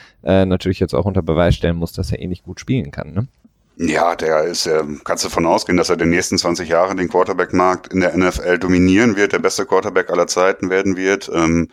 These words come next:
Speaker 2: und, äh, sich dann nach fünfzehn Jahren, wenn er dann mit, äh, achtundvierzig Jahren oder so, dass er mehr als fünfzehn Jahre aufhören wird, dann macht er sich eine Avocado-Farm in Südamerika
Speaker 1: Nee,
Speaker 2: auf und
Speaker 1: nee,
Speaker 2: geht dann da
Speaker 1: warte.
Speaker 2: auch bei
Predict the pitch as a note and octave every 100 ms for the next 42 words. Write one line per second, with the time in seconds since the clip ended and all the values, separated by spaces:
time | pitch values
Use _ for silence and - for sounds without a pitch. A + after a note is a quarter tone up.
0 | - - - - - - - _ E2+ E2+
1 | E2+ E2+ D#2+ E2 D#2+ D#2 F2 - F2 F2+
2 | D#2+ G#2 G2+ F#2 F2+ F2+ F2+ E2+ F2 F2
3 | D#2+ - E2 E2 G2 - F2 F2+ - E2+
4 | F2 F2 F2+ E2+ C#2+ D#2 D#2 D#2 D#2 G#2+
5 | D3 C#3 C#3 D#2+ - E2 - E2 D#2+ D#2+
6 | E2 F#2 F#2 F2 E2+ E2 E2 F#2 E2 E2
7 | D2 D#2+ D#2+ D2+ F2 - D#2+ E2+ D#2+ D#2+
8 | - E2+ G2 F2 E2 D2+ D#2+ E2 - -
9 | G#2+ G2+ - D2+ D2+ E2